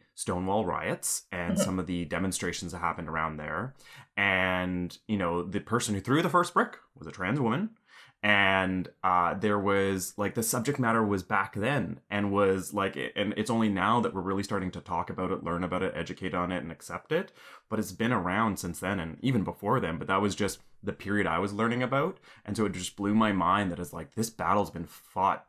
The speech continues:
Speaker 1: just as long as the queer community in general from a sexual orientation perspective. But for gender identity acceptance, um, it, that battle's been fought very long. And some of the greatest affronts that they encountered as a community was within their own greater community of being queer,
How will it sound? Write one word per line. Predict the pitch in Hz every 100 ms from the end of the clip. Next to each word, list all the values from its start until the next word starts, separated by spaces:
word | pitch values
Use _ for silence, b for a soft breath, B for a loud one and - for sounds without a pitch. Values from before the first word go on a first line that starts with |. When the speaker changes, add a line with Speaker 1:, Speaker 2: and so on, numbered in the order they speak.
| _
Speaker 1:
just | 110 135 143
as | 101
long | 87 92 95 82
as | 76
the | -
queer | - 90 90
community | 90 85 78
in | 80
general | 82 87
from | 78 82
a | 82
sexual | 85 - 78
orientation | 82 78 76 - 104 - 110
perspective. | 87 - 80 - - b b b
But | 90 -
for | 85
gender | 78 90 113 107
identity | - 85 85 85 85 73
acceptance, | - 101 - 85 71 - b b b
um, | 80 78 82 -
it, | 95 -
that | 90 90
battle's | 90 85
been | - 78
fought | 87 80 - -
very | 95 110
long. | 82 82 -
And | 98 98
some | - 110
of |
the | 107
greatest | 92 - 101 107 104 - _ _ _ -
affronts | - - 135 175 - - _ _ _
that | 95 -
they | 98 101
encountered | 98 101 135 117
as | 85
a |
community | - 98 143 90
was | 87 101
within | 104 110 123
their | 123 -
own | 131 131
greater | 120 139 220
community | - 87 90
of | 95
being | 87 98
queer, | 180 -